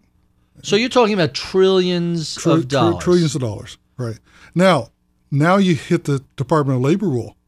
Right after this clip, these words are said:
Speaker 1: Right.
Speaker 2: All right. What's that gonna do? One is a lot of the old brokers are gonna say, "I don't wanna deal with this. I'm
Speaker 1: Right.
Speaker 2: outta here.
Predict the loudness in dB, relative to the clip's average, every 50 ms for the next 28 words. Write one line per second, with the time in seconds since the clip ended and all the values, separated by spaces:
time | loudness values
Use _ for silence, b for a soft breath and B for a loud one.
0 | _ _ _ _ _ _ _ _ -6 -4 -4 -4 -4 -6 -8 -8 -8 -8 -6 -8
1 | -8 -10 -14 _ _ _ _ -4 0 0 0 2 2 0 -2 -2 -2 -4 -4 -6
2 | -6 -8 -14 -20 -20 _ _ _ _ _ _ _ _ _ _ _ _ _ _ _
3 | _ 0 2 2 4 4 2 2 0 0 0 0 0 -2 -2 -2 -4 -6 -8 -14
4 | _ _ _ _ _ _ _ _ _ -2 0 2 2 2 2 0 0 0 0 -2
5 | -4 -4 -6 -10 -18 _ _ _ -6 -4 -2 0 0 -2 -2 -6 -8 -6 -4 -2
6 | 0 0 0 0 -2 -4 -4 -4 -4 -2 -2 -4 -6 -10 -14 -18 -18 -18 -20 _
7 | _ -6 -4 -2 0 2 2 2 0 0 -2 -4 -6 -10 -14